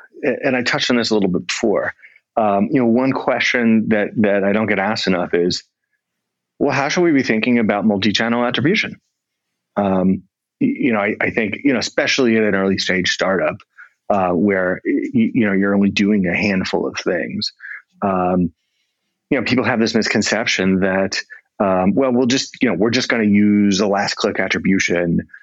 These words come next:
uh, for now, right? And we're gonna get the numbers from Google on, on how Google's doing. We're gonna get the numbers from Facebook on how Facebook and Instagram is doing. Um, and,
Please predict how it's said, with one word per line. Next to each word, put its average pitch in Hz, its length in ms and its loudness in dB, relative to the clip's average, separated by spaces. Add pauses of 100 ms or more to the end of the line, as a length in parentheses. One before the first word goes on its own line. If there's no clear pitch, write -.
(220)
uh, 87 220 -2
for 95 140 0
now, 87 340 -4 (300)
right? 98 240 2
And 95 100 0
we're 90 120 0
gonna 92 120 0
get 87 160 -2
the 95 60 0
numbers 101 580 2
from 87 300 -4
Google 131 400 2
on, 95 260 0
on 92 180 -2
how 90 100 -2
Google's 113 320 0
doing. 98 240 0
We're 90 80 -2
gonna 90 120 -4
get 80 80 -4
the 90 60 -4
numbers 92 240 -2
from 78 140 -6
Facebook 113 360 -2
on - 120 -4
how 90 140 -6 (120)
Facebook - 280 -8
and 226 120 0
Instagram 175 320 -6
is - 80 -12
doing. - 160 -6 (640)
Um, 90 680 0 (1040)
and, 104 460 2